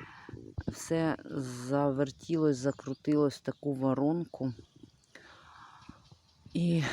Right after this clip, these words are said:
хочеться подивитись просто, що привнесе в твоє життя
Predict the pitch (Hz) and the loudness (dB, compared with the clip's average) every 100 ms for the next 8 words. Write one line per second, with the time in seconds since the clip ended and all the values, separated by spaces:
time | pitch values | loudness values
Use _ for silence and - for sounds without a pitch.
0 | - - - 185 175 - 160 - 151 151 | -2 -4 -2 0 0 0 -2 0 2 2
1 | 156 175 147 - - 147 151 - - 139 | 4 2 2 -4 -2 0 0 0 0 2
2 | 127 - 127 - - 156 156 151 147 - | 2 -4 -8 -6 -4 0 4 4 0 -10
3 | - - - - - - - - - - | -20 -20 -20 -20 -20 -20 -20 -20 -20 -20
4 | - _ _ _ - - - - - - | -20 _ _ _ -20 -20 -20 -20 -20 -20
5 | - - - - - 156 151 151 143 - | -20 -20 -20 -8 2 4 6 4 2 0
6 | 113 107 - - 120 120 120 110 120 - | 0 0 -6 -2 2 2 2 0 -8 -4
7 | 151 180 | -2 0